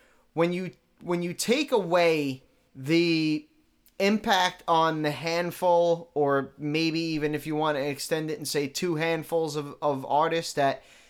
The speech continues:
he really clearly had an impact on, there really wasn't much else there.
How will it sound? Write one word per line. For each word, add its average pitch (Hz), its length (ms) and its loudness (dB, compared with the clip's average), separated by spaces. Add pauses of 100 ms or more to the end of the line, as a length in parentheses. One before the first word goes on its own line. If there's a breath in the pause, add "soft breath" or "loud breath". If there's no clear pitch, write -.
he 151 140 -8
really 165 340 2
clearly 165 440 -2
had 151 180 2
an 143 100 -6
impact 170 440 -2
on, 175 200 0
there 160 140 2
really 208 420 0
wasn't 160 480 0
much 147 300 0
else 127 300 -2
there. 113 340 -6